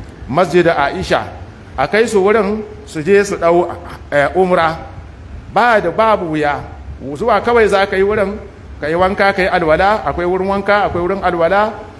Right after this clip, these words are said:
sa'an nan kuma ga masallaci babba. Sai ka shiga masallacin ka yi nafila raka'a biyu bayan ka ɗaura haramanka a wajen wankanka. Shikenan,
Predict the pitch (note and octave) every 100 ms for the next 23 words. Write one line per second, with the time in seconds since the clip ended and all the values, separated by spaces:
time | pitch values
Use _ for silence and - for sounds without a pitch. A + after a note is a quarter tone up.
0 | - - F#3+ F3 F3 F3 F3 D3+ D3 D3
1 | D3+ C#3+ C3+ C#3+ C3 B2+ F3 F3 - -
2 | - - - - F3 E3 C#3+ D#3+ F3 F#3
3 | F#3+ F#3+ F#3 D3+ E3 E3 F#3 D#3+ E3+ E3+
4 | D3 E3 E3 E3+ E3+ F3 - F#3 C#3 E3+
5 | F3+ D#3+ D3+ F#3 G3 - - - - C3
6 | C#3 D#3 D#3+ D#3 D3+ D3+ D3 C3 - -
7 | - A#3 A3+ G#3+ A3 A#3